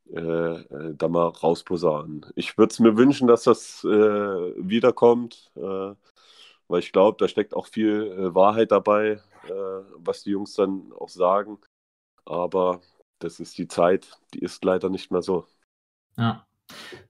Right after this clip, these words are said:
Speaker 2: Ja, du sprichst die Zeit damals an. Kommen wir mal zu der Zeit heute. Ähm, Fabi hat's grad angesprochen: der K S C vier eins, äh, vier zwei, die Dresdner weggehauen.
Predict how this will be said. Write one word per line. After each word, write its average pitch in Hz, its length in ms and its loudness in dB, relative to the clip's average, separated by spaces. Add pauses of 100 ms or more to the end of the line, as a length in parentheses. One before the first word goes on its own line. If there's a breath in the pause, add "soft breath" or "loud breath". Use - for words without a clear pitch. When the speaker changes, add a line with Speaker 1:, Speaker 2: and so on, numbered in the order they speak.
(160)
Speaker 2:
Ja, - 320 -2
du 131 100 -2
sprichst 147 260 -2
die 143 100 2
Zeit 143 240 6
damals 139 340 6
an. 160 240 2
Kommen 147 180 2
wir 147 60 4
mal 139 180 2
zu 139 100 -4
der 131 180 0
Zeit 127 280 0
heute. 147 480 2
Ähm, 127 400 6
Fabi 147 260 6
hat's 156 120 0
grad 139 120 2
angesprochen: 143 500 2
der 127 100 0
K 131 160 6
S 127 160 0
C 147 360 0
vier 139 300 0
eins, 147 340 -2
äh, 131 140 -4
vier 131 180 -2
zwei, 131 260 6
die 131 100 2
Dresdner 131 400 0
weggehauen. 143 640 2